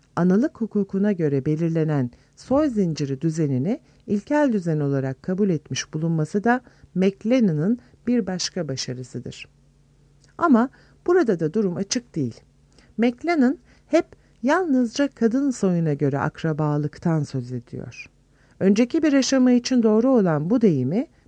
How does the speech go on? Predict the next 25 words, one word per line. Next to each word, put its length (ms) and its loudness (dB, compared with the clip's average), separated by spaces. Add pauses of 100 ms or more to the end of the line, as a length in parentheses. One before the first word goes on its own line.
McLennan 640 4 (320)
soyun 480 4
ve 200 2
ardıllık 680 0
hukukunun 720 -2 (260)
henüz 360 0
tamamen 680 2 (260)
kadın 340 2
soy 320 2
zincirine 640 -2
göre 320 -2
hesaba 440 -2
katıldığı 640 4 (360)
ama 260 2 (320)
erkek 480 -2
tarafından 680 0 (240)
akrabalığın 880 2
da 140 2
aynı 360 0
biçimde 420 0
tanınıp 600 -4
deyimlendiği 760 0
sonraki 680 -2
aşamalar 640 -6
içinde 540 0